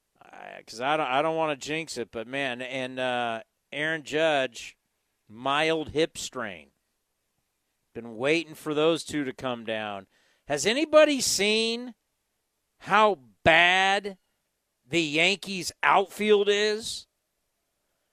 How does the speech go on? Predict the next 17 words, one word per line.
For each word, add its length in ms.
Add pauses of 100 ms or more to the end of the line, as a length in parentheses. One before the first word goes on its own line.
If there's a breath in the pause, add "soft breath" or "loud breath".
(220)
The 100
Yankees 800
outfield, 760
like, 200
we, 180
we 120
talk, 200
like, 140
the 220
A's 320
have, 140
like, 240
completely 560
out 140
hit 160
the 100
Yankees, 540